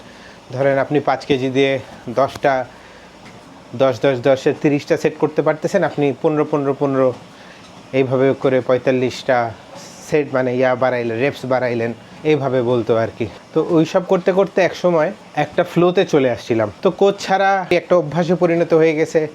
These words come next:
তারপর এটা একটা লাইফস্টাইল চেঞ্জ, যেটাকে বলে ডায়েট একদম সুন্দর, ওয়ার্কআউট রেগুলারলি। ওজন বাড়ার পিছনে অপরাধ হচ্ছে বা আমার দোষটা হচ্ছে আমি খাওয়ার উপরে কন্ট্রোল করি নাই। আর মুখের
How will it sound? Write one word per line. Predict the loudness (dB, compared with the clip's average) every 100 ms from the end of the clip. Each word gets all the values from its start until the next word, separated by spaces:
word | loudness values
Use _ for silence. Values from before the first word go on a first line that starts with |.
| -2
তারপর | -2 2 2
এটা | 2
একটা | 0 2
লাইফস্টাইল | 2 0 -2 0 2 2
চেঞ্জ, | 2 2
যেটাকে | 2 2 2
বলে | 0 0
ডায়েট | 2 0 0 -2
একদম | -2 -2
সুন্দর, | -2 -2 0 4 2 2 -14 -4
ওয়ার্কআউট | 0 0 2 0 0
রেগুলারলি। | 0 2 2 2 0 -2 -4 0
ওজন | 0 2 0
বাড়ার | 0 0 0
পিছনে | -2 0 0 2 -2 -6 -4
অপরাধ | -2 0 2 2 -2 -8 -16 -20 -20 -20 -20 -20 -20 -20 -16 -4
হচ্ছে | -4 -2 0 0
বা | 0 0
আমার | 2 0 2
দোষটা | 2 2 0
হচ্ছে | 0 2 0
আমি | 0 -4 -4
খাওয়ার | 0 0 0
উপরে | -2 0 0
কন্ট্রোল | 0 0 0 0
করি | 0 0
নাই। | -4 -8 -12 -4
আর | 0
মুখের | 0 2 -2